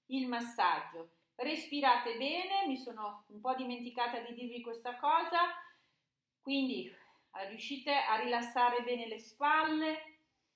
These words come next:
ad ossigenarvi bene. Ottimo,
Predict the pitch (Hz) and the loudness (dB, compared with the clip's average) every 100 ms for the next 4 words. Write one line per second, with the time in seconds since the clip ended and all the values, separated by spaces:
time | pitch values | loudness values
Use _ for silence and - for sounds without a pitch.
0 | _ _ _ _ _ _ _ _ - 202 | _ _ _ _ _ _ _ _ -2 0
1 | 214 220 - 233 220 233 214 208 - 214 | 0 -2 -8 -10 -6 -2 0 0 -2 -6
2 | 233 277 294 294 302 302 302 - _ _ | -2 -2 0 0 0 0 -2 -10 _ _
3 | _ _ _ _ _ _ _ _ _ _ | _ _ _ _ _ _ _ _ _ _
4 | _ _ _ _ _ _ _ _ _ _ | _ _ _ _ _ _ _ _ _ _
5 | _ _ _ _ - 208 226 240 240 - | _ _ _ _ 2 6 6 6 0 -8
6 | 175 151 | -14 -16